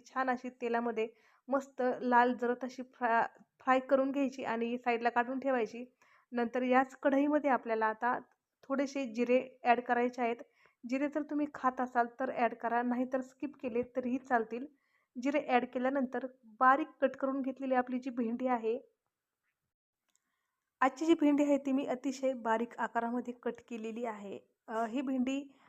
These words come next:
आपल्याला उपवासासाठी बनायची आहे. यामध्ये आपल्याला कमीत कमी साहित्य घालायचं आहे आणि याची जी टेस्ट आहे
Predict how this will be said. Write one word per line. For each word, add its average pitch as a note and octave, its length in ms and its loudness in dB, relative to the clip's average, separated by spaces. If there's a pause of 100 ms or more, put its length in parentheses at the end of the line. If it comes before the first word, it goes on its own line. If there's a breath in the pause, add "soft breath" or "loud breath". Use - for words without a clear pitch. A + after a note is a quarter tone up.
(140 loud breath)
आपल्याला B3+ 400 2
उपवासासाठी B3+ 540 -2
बनायची A3 440 -2
आहे. A#3+ 140 -2
यामध्ये A#3+ 320 0
आपल्याला B3+ 240 -2
कमीत B3 360 0
कमी B3+ 180 0
साहित्य B3+ 360 -4
घालायचं A#3+ 460 -2
आहे B3 140 -2
आणि A#3 220 0
याची B3+ 200 -2
जी C#4 120 2
टेस्ट C#4+ 380 -2
आहे A#3+ 160 2